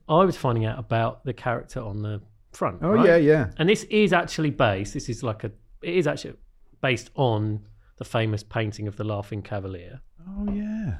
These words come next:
Speaker 1: He's more laughing on the can than in real life. There's, there's the,
Speaker 2: Yeah,
Speaker 1: uh,
Speaker 2: that's him, isn't it?
Speaker 1: Yeah.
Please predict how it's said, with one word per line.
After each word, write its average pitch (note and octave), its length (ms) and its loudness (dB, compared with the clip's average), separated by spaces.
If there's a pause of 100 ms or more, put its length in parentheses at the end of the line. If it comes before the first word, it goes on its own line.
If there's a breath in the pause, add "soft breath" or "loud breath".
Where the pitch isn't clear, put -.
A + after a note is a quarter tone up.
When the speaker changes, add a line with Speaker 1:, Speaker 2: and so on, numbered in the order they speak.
Speaker 1:
He's A2+ 160 0
more C3+ 260 6
laughing A#2 340 0
on G#2 100 -2
the G#2 60 -2
can G#2 340 -4
than G2 120 -6
in G2 160 -10
real F#2+ 180 -10
life. F#2 340 -12
There's, G2 260 -10
there's G#2 520 -10
the, - 160 -12
Speaker 2:
Yeah, F3+ 260 -6
Speaker 1:
uh, F3 120 -8
Speaker 2:
that's - 160 -16
him, A2+ 140 -10
isn't C3 160 -8
it? A2+ 40 2
Speaker 1:
Yeah. F#2+ 200 -2